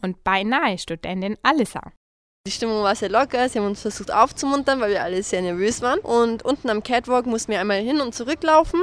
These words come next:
Speaker 2: Dann wurden wir nochmal beobachtet, das Gesicht, das Profil. Und dann haben sie die ausgewählt, die sie wollen.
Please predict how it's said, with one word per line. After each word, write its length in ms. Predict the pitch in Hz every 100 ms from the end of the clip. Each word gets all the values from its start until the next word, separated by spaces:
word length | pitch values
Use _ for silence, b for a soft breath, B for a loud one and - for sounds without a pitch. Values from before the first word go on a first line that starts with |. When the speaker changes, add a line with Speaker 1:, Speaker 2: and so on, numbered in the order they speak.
| 403
Speaker 2:
Dann 160 | 233
wurden 160 | 233 226
wir 80 | 226
nochmal 480 | 226 226 214 208 202
beobachtet, 520 | 190 214 226 226 190
das 140 | 190
Gesicht, 420 | 202 - 262 247
das 120 | 214 -
Profil. 760 | 214 - 247 269 285 302 294
Und 340 | - 220 220 208
dann 440 | 208 214 214 220
haben 160 | 208 208
sie 140 | 202
die 180 | 220 220
ausgewählt, 560 | 185 208 214 196 202
die 60 | 190
sie 160 | 185 175
wollen. 340 | 196 240 302